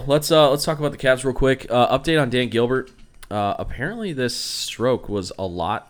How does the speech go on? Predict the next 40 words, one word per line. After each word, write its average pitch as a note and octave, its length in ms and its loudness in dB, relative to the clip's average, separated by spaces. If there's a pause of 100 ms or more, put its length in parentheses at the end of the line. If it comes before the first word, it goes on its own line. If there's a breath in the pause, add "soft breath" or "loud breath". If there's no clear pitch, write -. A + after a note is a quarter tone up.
worse G2+ 460 -10
than F2+ 300 -14
people F#2+ 340 -10
were F#2+ 100 -4
letting F2 260 -6
on E2 280 -8
because E2 400 -10
it's G#2 140 -10
been F3 160 -8
a D#3+ 40 -6
few C3+ 240 -6
weeks F#2+ 320 -8
now, C3 260 -4
and G2 80 -10
I F#2 60 -8
guess G#2+ 200 -8
he's A2 120 -8
still A2 220 -6
in G#2+ 80 -4
the F#2 60 -6
hospital. B2 580 -6 (960 soft breath)
And, E2+ 320 -8
uh, D#2 300 -6 (1120)
the F#2 520 -2 (420)
C A#2+ 400 -2
E G#2+ 60 0
O A2 200 2
of D#2 200 -8 (220)
Quicken G#2+ 280 -2
Loans, F#2+ 480 -4 (340)
Dan's, F2+ 400 -6
like, E2+ 200 -4 (200)
parent G2 300 -6
company, F2+ 340 -8
like, D#2 140 -10
the F2+ 80 -10
biggest D#2 280 -12
company F2+ 300 -14
he F2 140 -16
owns, F2 320 -14